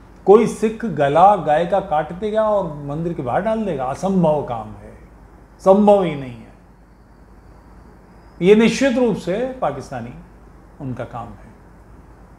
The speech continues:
ऐसा लगातार हुआ, उसके बावजूद आपस में ये जो उंगलियां हैं,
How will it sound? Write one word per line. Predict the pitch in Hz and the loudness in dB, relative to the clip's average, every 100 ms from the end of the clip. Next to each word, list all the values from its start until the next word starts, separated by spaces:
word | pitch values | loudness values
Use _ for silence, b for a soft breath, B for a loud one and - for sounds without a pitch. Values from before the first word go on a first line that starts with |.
| - - - - - - - | -20 -20 -20 -20 -20 -20 -2
ऐसा | 180 180 247 | 4 6 6
लगातार | 220 196 220 240 226 | 6 6 4 2 0
हुआ, | 160 170 117 - - - - - - - - | 0 -4 -6 -12 -20 -20 -20 -20 -20 -20 -12
उसके | 180 180 220 | -10 -4 0
बावजूद | 175 131 123 123 151 202 185 | 2 2 0 -2 -4 -6 -4
आपस | 147 147 202 185 - | 0 0 0 -6 -6
में | 165 | -6
ये | 170 | -6
जो | 151 | -6
उंगलियां | 143 180 196 151 | -4 -2 0 -2
हैं, | 110 151 190 | -2 -8 -10